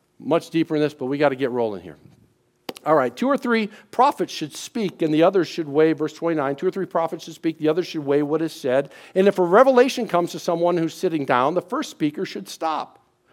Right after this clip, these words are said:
For you can all prophesy in turn,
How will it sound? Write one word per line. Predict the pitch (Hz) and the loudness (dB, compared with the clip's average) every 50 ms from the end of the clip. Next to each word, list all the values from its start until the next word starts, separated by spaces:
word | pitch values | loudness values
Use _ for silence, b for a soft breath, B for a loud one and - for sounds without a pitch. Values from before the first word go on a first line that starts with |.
| b b b b b b b | b b b b b b b
For | - 170 165 | 0 0 0
you | 160 190 | 0 0
can | 190 - 180 165 | -2 2 4 6
all | 175 247 - | 6 6 6
prophesy | - 240 254 226 226 233 202 - 220 202 208 214 214 | 6 8 6 6 6 4 -2 2 4 4 6 6 4
in | 214 208 | 2 0
turn, | - - 226 233 214 185 170 170 185 196 220 196 | -4 0 2 4 6 6 6 6 4 2 0 -4